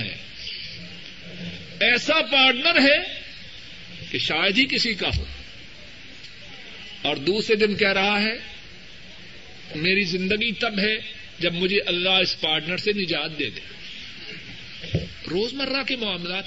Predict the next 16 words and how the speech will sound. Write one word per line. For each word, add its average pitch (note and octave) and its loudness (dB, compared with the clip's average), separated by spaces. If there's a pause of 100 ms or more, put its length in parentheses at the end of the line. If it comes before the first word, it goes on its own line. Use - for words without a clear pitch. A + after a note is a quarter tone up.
ہیں۔ - -8 (1200)
بات D#3+ -2
کہنے F3+ 0
کا G3 -2
کیا G3 2
مقصد A#3+ 0
ہے؟ - -8 (1400)
میری C4+ 10
اور C4+ 10
آپ A#3+ 6 (1600)
کی G3+ 2
معلومات F#3 4
کتنی C#4 2
ہیں؟ G#3+ 0 (1400)
ہماری C#4 10
عقل D4+ 6